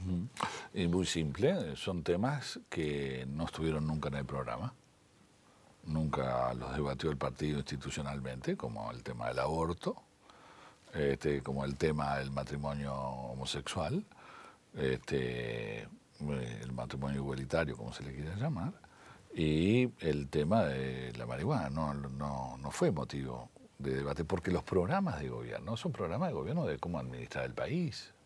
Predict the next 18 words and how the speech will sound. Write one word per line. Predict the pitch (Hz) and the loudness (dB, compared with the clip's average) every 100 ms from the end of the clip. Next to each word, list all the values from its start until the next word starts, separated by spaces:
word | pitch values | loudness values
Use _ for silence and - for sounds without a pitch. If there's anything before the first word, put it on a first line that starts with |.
| _ _ _ - - - - - - - - | _ _ _ -20 -20 -20 -20 -20 -20 -12 0
Y | 80 | 6
se | 80 | 6
plantean | 73 78 107 160 135 | 8 6 8 8 8
este | - 95 | 4 2
tipo | 98 90 85 | 4 6 6
de | 80 | 6
proyectos, | 87 85 78 67 - 160 - | 2 0 0 -2 0 -2 0
y | 73 | -4
son | 76 165 160 | 2 4 4
proyectos | 123 92 113 135 - | 2 2 2 0 2
que | 95 87 - | 4 2 -2
cortan | - 151 147 - 120 | 8 8 8 2 4
horizontalmente | 82 82 80 78 78 127 143 180 98 | 4 4 2 0 4 6 8 6 6
a | 65 | 0
los | - | 0
partidos. | 67 62 65 58 60 - - - - - - - - - - - - - - | -2 0 -4 -4 -4 -8 -14 -20 -20 -20 -20 -20 -20 -20 -20 -20 -16 -16 -6
¿Por | - 101 92 | 8 8 8
qué | 87 71 | 2 0